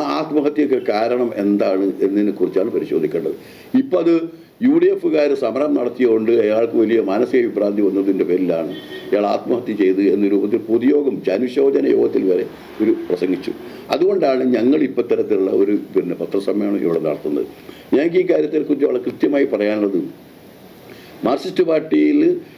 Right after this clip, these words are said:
ഇപ്പോൾ സംസ്ഥാനത്ത് വ്യാപകമായി പ്രാദേശികമായും അല്ലാതെയും ഒക്കെ തന്നെ വലിയ തോതിലുള്ള വിഭാഗീയതകളുണ്ട്. അത് കൂളിമാടും വളരെ കാലമായി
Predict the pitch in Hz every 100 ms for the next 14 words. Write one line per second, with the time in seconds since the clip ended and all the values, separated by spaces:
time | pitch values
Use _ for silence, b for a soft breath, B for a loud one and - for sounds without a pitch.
0 | - - 135 127 123 151 156 151 151 120
1 | 123 131 151 131 120 120 123 123 104 123
2 | 147 147 143 120 113 120 104 113 123 127
3 | 107 - - 92 90 104 - B B 95
4 | 135 185 170 139 127 127 117 117 107 113
5 | 123 127 127 113 90 71 - - B B
6 | B 170 185 147 160 170 175 175 160 131
7 | 139 135 131 135 131 131